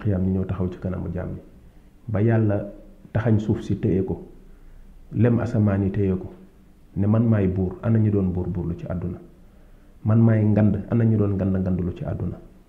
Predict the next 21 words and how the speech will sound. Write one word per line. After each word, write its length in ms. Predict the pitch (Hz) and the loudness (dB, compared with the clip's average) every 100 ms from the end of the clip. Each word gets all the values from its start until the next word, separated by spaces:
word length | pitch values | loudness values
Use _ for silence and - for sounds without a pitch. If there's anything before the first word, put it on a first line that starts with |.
| - - - - - - - - - - - | -20 -20 -20 -20 -20 -20 -20 -20 -20 -20 -10
Yaakaar 340 | - 98 104 95 | -6 -2 -2 0
naa 140 | 92 | -2
foofu 460 | - 95 90 82 - - - - - - - | 0 0 0 -4 -6 -18 -20 -20 -20 -20 -8
kenn 160 | 113 113 | 0 2
du 80 | 110 | 2
sëqat. 440 | - - - - - - - - - - - - - - - - - - | -2 -6 -10 -12 -20 -20 -20 -20 -20 -20 -20 -20 -20 -20 -20 -20 -16 -6
Ndax, 180 | 92 95 - - - - - | -6 -6 -12 -18 -20 -20 -4
"laa 220 | 110 107 | 2 4
yatakallamuna 760 | 110 104 101 107 95 95 98 98 | 4 2 -2 0 0 0 0 -2
illa 280 | 113 113 101 | 0 0 2
man 180 | 98 95 | 0 -2
adina 320 | 98 95 90 | -2 -2 -2
lahu 220 | 90 90 90 | -2 -2 -4
rahmanu 560 | 95 - 104 110 110 - - - - - | -4 -2 0 0 -2 -6 -20 -20 -18 -12
wa 80 | - | -6
qala 220 | 95 92 | -2 -2
sawaba." 520 | 87 85 85 87 - - - - - - - - - - - | -4 -6 -6 -6 -10 -14 -20 -20 -20 -20 -20 -20 -20 -18 -6
Duñu 300 | 104 117 117 | 0 2 4
wax 180 | 110 - | 2 2
lu 120 | 110 | 2
dul 180 | 139 | 4